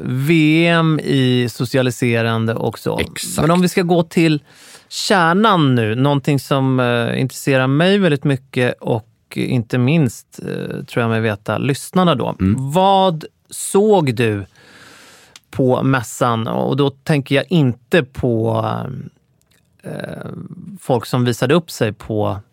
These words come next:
Speaker 2: Alltså inte på utsidan.
Speaker 1: Nej, utan nu
Speaker 2: Utan
Speaker 1: tänker jag på
Speaker 2: montrarna.
Speaker 1: montrarna. Om man, om vi, om vi börjar med, eh, ja, trender är det ju faktiskt det handlar om, även om vi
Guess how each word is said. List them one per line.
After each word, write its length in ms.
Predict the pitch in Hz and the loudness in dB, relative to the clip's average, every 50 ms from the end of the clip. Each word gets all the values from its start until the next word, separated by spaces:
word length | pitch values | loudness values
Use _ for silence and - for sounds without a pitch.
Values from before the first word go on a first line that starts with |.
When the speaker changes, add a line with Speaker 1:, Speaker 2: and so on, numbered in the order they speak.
| _ _ _ _ _ _ _ _ _ - | _ _ _ _ _ _ _ _ _ -4
Speaker 2:
Alltså 180 | 110 - 117 - | -2 -2 0 2
inte 360 | 135 139 127 110 101 - 131 | 4 4 4 4 4 2 0
på 160 | 120 135 117 | 2 4 4
utsidan. 760 | 80 117 90 76 - - 90 85 82 78 101 90 - 69 71 - - - | 4 4 2 0 0 0 0 2 2 2 2 0 -2 -4 -10 -14 -8 -4
Speaker 1:
Nej, 300 | - 127 131 135 139 139 | -2 0 0 0 0 0
utan 220 | 151 - - 165 | 0 2 2 4
nu 60 | 160 165 | 4 4
Speaker 2:
Utan 100 | 170 175 | 4 2
Speaker 1:
tänker 280 | 165 147 135 135 - 135 | 2 0 0 0 2 2
jag 60 | 127 | 4
på 40 | 117 | 4
Speaker 2:
montrarna. 540 | 123 110 95 87 - - 80 87 90 98 - - - - - - _ | 4 4 4 2 2 2 0 0 0 -2 -4 -6 -12 -20 -20 -8 _
Speaker 1:
montrarna. 840 | - 143 156 175 170 147 123 110 107 - - 165 160 175 170 143 113 | 0 2 4 4 4 2 2 -2 -4 -4 -2 0 2 2 2 0 0
Om 160 | - 131 147 165 | 0 0 2 2
man, 160 | 175 180 175 | 2 2 2
om 140 | 190 190 202 | 2 2 2
vi, 60 | 208 | 2
om 260 | 202 190 202 202 202 | 2 0 0 0 0
vi 60 | 208 | 0
börjar 420 | 190 185 220 208 208 220 233 226 214 | 2 2 4 4 4 4 4 4 4
med, 480 | 190 170 156 147 139 131 127 120 117 | 4 4 4 4 2 2 0 0 0
eh, 340 | 127 123 120 117 117 113 117 - - - - - - - - - - 127 113 - _ _ _ _ _ _ _ _ _ _ _ - _ | 0 2 2 2 0 0 -2 -4 -8 -14 -16 -18 -20 -20 -20 -16 -16 -18 -18 -18 _ _ _ _ _ _ _ _ _ _ _ -20 _
ja, 80 | - 139 | -12 -12
trender 480 | 131 - - 196 151 120 117 135 196 269 | -6 -2 0 0 2 2 0 0 0 2
är 120 | 165 175 | 2 2
det 60 | 208 | 2
ju 60 | 196 | 2
faktiskt 260 | 156 - 139 123 - - | 0 0 -2 -2 0 0
det 60 | 143 | 0
handlar 260 | 139 139 117 135 190 | 2 2 2 2 2
om, 140 | 202 139 139 | 2 2 2
även 200 | 135 123 120 120 | 0 0 0 0
om 120 | 120 117 117 | 0 0 0
vi 300 | 117 110 117 117 113 | -2 -2 -2 -4 -6